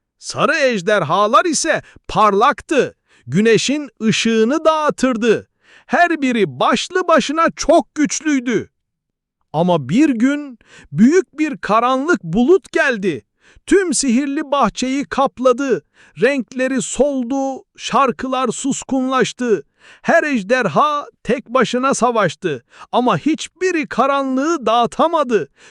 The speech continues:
Çünkü her biri sadece kendi renginin gücünü kullanıyordu. Diğerlerini görmüyordu.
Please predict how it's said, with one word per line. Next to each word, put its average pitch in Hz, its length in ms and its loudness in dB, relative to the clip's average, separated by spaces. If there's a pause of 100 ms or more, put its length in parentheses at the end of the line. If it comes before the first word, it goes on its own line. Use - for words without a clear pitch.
Çünkü 330 380 0
her 302 420 0
biri 233 380 -2 (220)
sadece 330 720 0
kendi 247 520 0
renginin 349 600 -4
gücünü 339 400 0
kullanıyordu. 262 1000 2 (280)
Diğerlerini 285 720 2
görmüyordu. 262 920 2